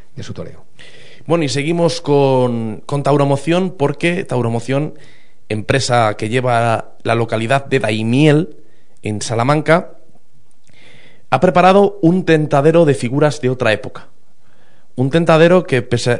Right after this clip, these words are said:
Speaker 2: un tentadero benéfico a favor de la Asociación Española contra el Cáncer, que van a tentar vacas de Guadalmena los diestros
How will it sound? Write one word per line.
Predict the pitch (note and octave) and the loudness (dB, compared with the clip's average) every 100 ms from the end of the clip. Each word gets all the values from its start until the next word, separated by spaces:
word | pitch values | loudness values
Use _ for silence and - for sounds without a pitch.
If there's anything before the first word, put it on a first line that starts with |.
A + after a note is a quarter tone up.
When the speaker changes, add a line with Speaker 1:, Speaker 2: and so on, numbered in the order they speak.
| - | 0
Speaker 2:
un | C3+ | 0
tentadero | D3+ D3+ D3+ E3 | 2 4 4 4
benéfico | B2+ D#3 E3+ C3 D3+ - - | 4 2 -2 -2 -2 -2 -10
a | - | -12
favor | G#2 G#2+ A#2+ | -4 2 4
de | A#2+ | 4
la | A2+ | 0
Asociación | B2 A#2 B2+ C3 | -2 -4 -2 -4
Española | A#2+ B2 B2+ A#2+ | -2 0 2 0
contra | A#2+ A2+ A2+ | 0 -2 -2
el | G#2+ | 0
Cáncer, | C#3+ D3 E3+ G#3 - - - - - - | 0 0 0 -2 -6 -14 -16 -14 -14 -6
que | - | 2
van | B2 E3 | 4 4
a | F#3 | 4
tentar | D#3+ C#3+ E3 D3+ | 2 4 2 2
vacas | E3+ E3+ A#2 | 0 0 2
de | B2 | 2
Guadalmena | A#2+ A#2+ A#2 C#3 E3+ F#3+ G#3 | 4 4 4 2 4 2 2
los | - A#2+ A2+ | 4 4 4
diestros | C3 D#3 - E3+ E3 | 2 2 2 0 0